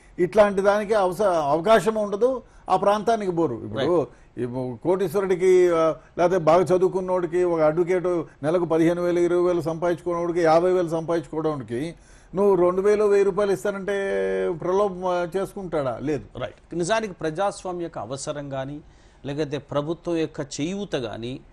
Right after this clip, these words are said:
Speaker 2: ఆమ్, పేద ప్రజలకి ఎక్కువ అవసరం.
Speaker 1: Yes.
Speaker 2: వాళ్ళు సంపన్నులు ఈ మార్కెట్ మీద, మార్కెట్నే శాసించగలరు, మార్కెట్లో అంతర్భాగం కాగలరు. సంక్షేమం కావచ్చు, మరొకటి కావచ్చు, వారికి కావాలి. కానీ రియల్ ఎకనామిక్ డెమోక్రసీ, ఆర్థిక ప్రజాస్వామ్యం పేదలకు కావాలి కాబట్టి,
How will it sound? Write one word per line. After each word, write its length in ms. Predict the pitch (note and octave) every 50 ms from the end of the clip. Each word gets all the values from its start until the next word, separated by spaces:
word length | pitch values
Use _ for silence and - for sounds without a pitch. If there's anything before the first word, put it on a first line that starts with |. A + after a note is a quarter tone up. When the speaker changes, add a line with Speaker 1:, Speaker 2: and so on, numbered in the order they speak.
| - - - - - - -
Speaker 2:
ఆమ్, 680 | A2 A2+ A2+ A#2 A#2 A#2 A2+ A2+ A2+ A2 A2+ A2 A2+ G2+ - - - - - - -
పేద 120 | D#3 E3+ F#3
ప్రజలకి 540 | G3 F#3+ - E3+ D#3+ D3 D#3+ D#3 D3 - D3
ఎక్కువ 240 | A#2+ - - F2+
అవసరం. 560 | F#2 F2+ - - - - - - _ - A2 A2+
Speaker 1:
Yes. 120 | G#2 F#2 - - - - _ - - - - _ -
Speaker 2:
వాళ్ళు 500 | B2+ C#3+ D3+ D3+ D3 C#3+ C#3 C3 C3 A#2 A#2+ B2+
సంపన్నులు 540 | A#2 - D#3+ E3 E3+ - F#3 F#3 F#3 F#3 F3
ఈ 60 | D#3+
మార్కెట్ 440 | D3 C3 C3+ D#3 - - E3+ C#3+ D3
మీద, 220 | D#3 D#3 D#3+ D3+ D#3 D3 C3+ B2+ A#2+ A2 G2+ G2 F#2+ F#2 F2+ F#2 F#2+
మార్కెట్నే 500 | A2 D3+ E3+ - - E3+ D3 D#3 E3+ -
శాసించగలరు, 760 | - C#3+ C#3 C3+ - - - - C#3+ C#3 B2+ B2 A#2+ C3+ C#3 - - - - -
మార్కెట్లో 400 | B2+ C#3 C#3+ C#3 C#3+ C3 B2 C3
అంతర్భాగం 580 | C3+ C3+ - E3+ D#3+ C3+ - D3+ B2+ A2+ G2 F#2
కాగలరు. 720 | F2 F2 E2 E2 - - - - - - - - - -
సంక్షేమం 580 | - C3 C#3 - - - C#3+ C3+ C3 B2 A#2+
కావచ్చు, 480 | A#2 A2+ A2 A2+ A2+ A2 - - B2+ A#2+
మరొకటి 380 | A2 A#2+ A#2+ C#3 B2 - A#2+ G2+
కావచ్చు, 400 | G#2 G2 F#2+ F#2 - - A#2+ B2
వారికి 260 | A2+ G2+ F#2+ F2 -
కావాలి. 580 | - E2 D#2+ - - - - - - _ - -
కానీ 200 | G3+ G3 E3 C#3+
రియల్ 320 | F3 G#3 A3+ A#3 A3+ G#3
ఎకనామిక్ 480 | F3 - - G#3 A3 A#3+ A3+ A3 - F#3
డెమోక్రసీ, 580 | F3+ F3+ F3+ F3 F3 F3 - E3+ D3 - F3
ఆర్థిక 480 | C#3 A#2+ D3 E3 D#3 D3+ F3 E3 E3+ D3
ప్రజాస్వామ్యం 580 | D3+ D3 C#3+ D3 C#3 - - C#3 B2+ C3 C3 B2
పేదలకు 440 | - C3 B2+ C3 C#3 C#3 C3 -
కావాలి 280 | - B2+ A2 A2 G#2+ G#2
కాబట్టి, 320 | G2+ G2 G2+ G2 F#2+ -